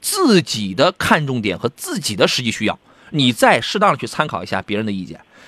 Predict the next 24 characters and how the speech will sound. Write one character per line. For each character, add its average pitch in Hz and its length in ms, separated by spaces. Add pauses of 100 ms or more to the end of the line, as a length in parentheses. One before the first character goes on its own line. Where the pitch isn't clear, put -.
(160)
你 143 140
参 254 240
考 120 160
的 120 60
那 170 100
些 160 60
个 156 80
东 190 120
西 143 120
吧， 90 180
我 101 80
跟 165 80
你 196 80
讲， - 300
网 107 260
络 180 220
上 101 200
就 117 120
是 123 100
那 180 160
种 92 220 (640)
水 - 260
货 226 220
啊， 92 140